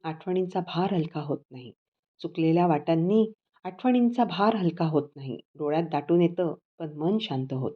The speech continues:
नाही. आता असं वाटतं, आता असं वाटतं भरपूर जगून घ्यावं,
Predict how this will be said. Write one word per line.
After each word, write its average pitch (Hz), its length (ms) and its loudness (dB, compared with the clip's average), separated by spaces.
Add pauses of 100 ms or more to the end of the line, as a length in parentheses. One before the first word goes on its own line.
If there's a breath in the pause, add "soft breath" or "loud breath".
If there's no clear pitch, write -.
नाही. 110 320 -20 (580)
आता 170 240 -2
असं 180 260 2
वाटतं, 175 540 0 (420 soft breath)
आता 247 300 8
असं 262 180 4
वाटतं 226 420 4
भरपूर 190 360 -2
जगून 185 400 2
घ्यावं, 143 400 -4